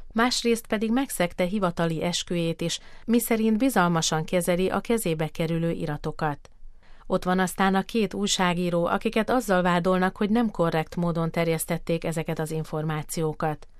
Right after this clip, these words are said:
Becsó érsek leszögezte: „Az újságíróknak minden joguk megvan a kapott hírek közzétételéhez, ugyanis az utóbbi időben gyakran az a vád érte a Vatikánt, hogy obskurus és hogy inkvizíciós módszereket használ.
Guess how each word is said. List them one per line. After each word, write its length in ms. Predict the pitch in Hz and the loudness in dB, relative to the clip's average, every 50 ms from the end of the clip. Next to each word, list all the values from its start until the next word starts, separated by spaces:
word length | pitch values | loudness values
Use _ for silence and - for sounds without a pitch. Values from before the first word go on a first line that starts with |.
| - - - - - | -20 -20 -20 -10 0
Becsó 340 | - 240 277 254 - - 185 | 2 2 2 4 2 2 2
érsek 360 | 180 180 175 - 202 190 - | 4 4 2 2 0 -2 -2
leszögezte: 760 | 180 165 - - 165 156 156 156 - - - 170 151 135 - - - - - - - - - - - - | -2 -4 -2 -4 -4 -2 -4 -4 -4 -4 -4 -4 -4 -4 -6 -10 -16 -16 -16 -16 -18 -18 -20 -20 -8 -4
„Az 180 | - 185 - - | -2 -2 0 2
újságíróknak 920 | 262 294 285 - 240 220 208 202 208 202 196 196 196 185 - 202 196 185 | 2 2 2 2 2 2 2 2 0 0 0 0 0 0 0 -2 -2 0
minden 320 | 208 269 294 254 208 185 170 | 0 0 2 4 4 4 4
joguk 360 | 170 170 160 156 160 156 - | 4 2 2 2 0 -2 0
megvan 380 | 180 170 165 160 165 170 170 170 | 0 0 0 2 2 2 2 2
a 140 | - 190 | 0 0
kapott 360 | - - 247 240 - 170 165 - | 0 0 0 0 0 -2 -2 -2
hírek 340 | - 170 170 175 175 170 | -2 -2 0 0 0 0
közzétételéhez, 1160 | - - 190 175 160 - 156 151 151 - 156 156 151 165 156 156 156 156 160 165 160 156 - - - - - - - - - - - - | -2 -2 -2 -2 0 0 -2 -2 -2 -2 -4 -2 -2 -2 -2 0 0 0 0 0 0 0 -2 -4 -10 -12 -14 -14 -16 -16 -16 -16 -10 -4
ugyanis 400 | 180 170 170 170 185 180 - - | 0 0 2 2 2 2 0 0
az 180 | - 175 - | -2 -2 -2
utóbbi 420 | - 254 - - 220 196 175 185 185 | -2 0 0 0 0 2 2 2 2
időben 440 | 175 175 180 175 170 180 180 175 | 2 2 2 4 4 4 4 4
gyakran 440 | 185 233 269 269 - - 190 190 190 | 4 4 2 2 2 0 0 2 2
az 180 | - 226 220 190 | 0 0 0 2
a 120 | 170 160 | 2 2
vád 240 | 156 160 160 160 156 | 2 2 2 2 2
érte 280 | 160 160 156 - - 160 | 2 0 0 0 -2 -2
a 60 | 160 | 0
Vatikánt, 520 | 185 190 202 185 180 - 180 180 175 175 | 0 0 0 0 0 0 2 2 2 2
hogy 160 | - 202 185 - | 0 -2 -2 -2
obskurus 680 | - 233 - - - - - 165 156 147 143 - - - - - - - - | -2 -4 -2 -4 -6 -6 -4 -4 -4 -2 -2 -4 -4 -4 -6 -10 -14 -6 -4
és 160 | - 190 - | -2 0 0
hogy 140 | - 214 196 | 0 0 0
inkvizíciós 920 | - 277 254 - 185 175 170 151 156 156 151 - - 165 156 151 151 - | 2 0 0 0 0 -2 -2 0 -2 -4 -4 -4 -4 -2 -2 -2 -2 -2
módszereket 640 | - 160 156 156 - - 156 151 147 - 151 147 - | -2 -4 -4 -4 -4 -4 -4 -4 -4 -4 -6 -6 -4
használ. 580 | - 151 147 - - 170 151 151 143 143 147 | -4 -4 -4 -4 -2 -4 -2 -2 -4 -6 -8